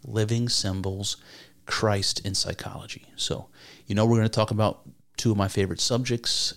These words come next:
religion and psychology. We're also gonna talk about what it means for a symbol to be alive. It's a weird idea,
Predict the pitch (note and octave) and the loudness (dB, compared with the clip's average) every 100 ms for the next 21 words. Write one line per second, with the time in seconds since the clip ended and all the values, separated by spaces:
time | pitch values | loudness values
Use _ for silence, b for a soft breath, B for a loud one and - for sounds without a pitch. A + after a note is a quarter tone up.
0 | - G#2+ G2 G2+ G2+ F2+ F#2 - - - | -6 -2 0 0 -2 -4 -4 -4 -4 -2
1 | A#2+ B2 G2 F#2+ G2 B B B B B | 2 4 2 -2 -8 B B B B B
2 | G#2 D#3+ D#3 C#3+ A#2+ B2 B2 A2+ G#2 E2+ | -4 -2 -2 -2 -2 -2 0 0 0 0
3 | G#2 A2 A#2 - A2+ A2+ G#2+ G2+ - - | -4 0 0 0 0 2 2 0 -2 -4
4 | E2 - - G2+ F#2 - F#2+ - F#2+ G2+ | -2 0 0 -2 -4 -4 -6 -6 -4 0
5 | G2+ G2+ - - - - - - - G#2+ | 2 0 -4 -12 -16 -10 -10 -10 -12 -6
6 | A#2 A2+ G#2+ G2+ G2 G2 F#2 F#2 - | -2 -2 -2 -2 -4 -6 -8 -10 -14